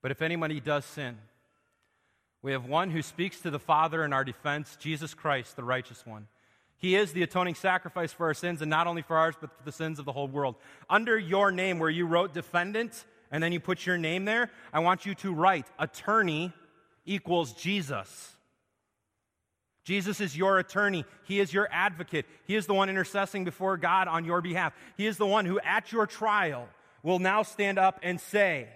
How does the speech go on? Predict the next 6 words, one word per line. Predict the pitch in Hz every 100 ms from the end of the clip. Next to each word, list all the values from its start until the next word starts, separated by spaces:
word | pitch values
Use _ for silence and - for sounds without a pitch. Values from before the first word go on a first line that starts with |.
| - _ _ _ _ _ -
"If | 143 180
anyone | 190 214 214 196
does | 190 180
sin, | - 202 185
though, | 165 143
Father, | - 143 143 147 147